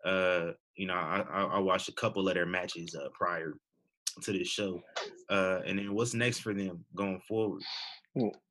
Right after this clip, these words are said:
Speaker 2: the only one I really remember is Slammiversary. And if I
Speaker 1: That's the main one I watched.
Speaker 2: if I'm comparing the two, I think this one slightly beat it,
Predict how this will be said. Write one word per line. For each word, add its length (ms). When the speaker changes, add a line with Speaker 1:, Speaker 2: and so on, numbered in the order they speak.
Speaker 2:
the 60
only 260
one 240
I 80
really 680
remember 540
is 80
Slammiversary. 1040
And 580
if 180
I 240
Speaker 1:
That's 140
the 100
main 300
one 160
I 80
watched. 280
Speaker 2:
if 60
I'm 140
comparing 720
the 100
two, 480
I 140
think 240
this 120
one 220
slightly 680
beat 260
it, 120